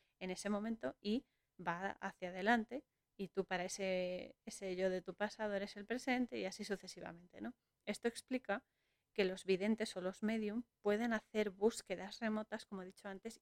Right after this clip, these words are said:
y o adelantarse a lo que va a suceder, porque rompen la barrera espaciotemporal y conectan con el presente del, entre comillas,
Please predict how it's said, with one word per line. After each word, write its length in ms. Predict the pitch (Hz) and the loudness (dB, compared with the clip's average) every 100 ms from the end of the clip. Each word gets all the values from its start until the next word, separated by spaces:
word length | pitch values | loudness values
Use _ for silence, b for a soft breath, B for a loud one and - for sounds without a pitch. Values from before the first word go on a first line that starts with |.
| - | 0
y 220 | 247 262 | 0 4
o 220 | 220 240 - | 2 0 -2
adelantarse 720 | 202 202 196 202 196 - - | 0 2 0 -2 -4 -4 0
a 60 | 190 | -2
lo 100 | 180 | -2
que 80 | |
va 100 | 165 | -8
a 40 | 165 | -8
suceder, 500 | - - 180 170 170 _ _ _ _ _ | -12 -10 -10 -10 -14 _ _ _ _ _
porque 500 | 233 226 226 - 190 _ _ _ _ | 6 6 6 -12 -14 _ _ _ _
rompen 400 | - 202 202 214 | -2 -2 2 2
la 120 | 202 180 | 2 -2
barrera 400 | 170 190 190 196 | -4 -4 0 -2
espaciotemporal 1040 | - 190 - 196 190 185 175 165 226 214 _ _ _ _ _ _ _ | -2 -6 -6 -10 -6 -8 -6 -4 -2 -4 _ _ _ _ _ _ _
y 140 | 233 - | -2 0
conectan 580 | 254 233 214 - 214 - | 0 0 -2 -6 -8 -6
con 220 | - 202 214 | -2 0 0
el 120 | 208 | 0
presente 920 | 185 185 - - 214 214 - 202 285 - | -2 -4 -8 -4 0 0 -2 -8 -8 -8
del, 320 | 185 - - - | -6 -6 -10 -10
entre 220 | 196 175 | -10 -10
comillas, 460 | 180 175 196 - | -8 0 0 -2